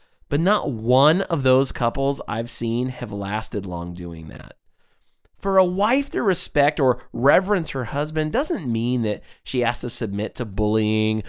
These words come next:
or endorse his really stupid decisions. It just means that instead of tearing him down, she builds him up. Guys, I haven't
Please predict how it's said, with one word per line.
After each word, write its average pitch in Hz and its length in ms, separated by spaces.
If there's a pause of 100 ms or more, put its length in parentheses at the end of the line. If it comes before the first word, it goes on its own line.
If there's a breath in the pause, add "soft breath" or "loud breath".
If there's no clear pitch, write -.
(140 loud breath)
or 123 200
endorse 117 640
his 107 160
really 110 300
stupid 113 500
decisions. 92 640 (520 soft breath)
It 180 120
just 214 360
means 170 440
that 139 200
instead 170 400
of 170 160
tearing 170 420
him 135 140
down, 131 560 (480)
she - 180
builds 98 420
him 98 140
up. - 280 (720)
Guys, 127 400 (440)
I 170 520
haven't 127 640